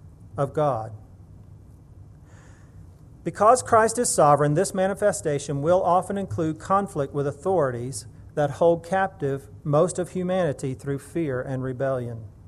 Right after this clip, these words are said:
Yet, God is vindicated through the triumph of Christ. As a result, righteousness is a primary theme related to Christ and those persecuted on account of him. Righteousness is clearly the picture in view in Matthew twenty-three, twenty-nine,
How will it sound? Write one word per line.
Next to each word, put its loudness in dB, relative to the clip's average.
Yet, 4
God 6
is 2
vindicated 2
through 2
the -2
triumph -2
of 0
Christ. 2
As 0
a -2
result, 6
righteousness 2
is -4
a -4
primary 0
theme -2
related -2
to -6
Christ -2
and -6
those -4
persecuted -8
on -6
account -10
of -14
him. -10
Righteousness 0
is -4
clearly 4
the -2
picture -4
in -2
view -2
in -2
Matthew -2
twenty-three, -6
twenty-nine, -6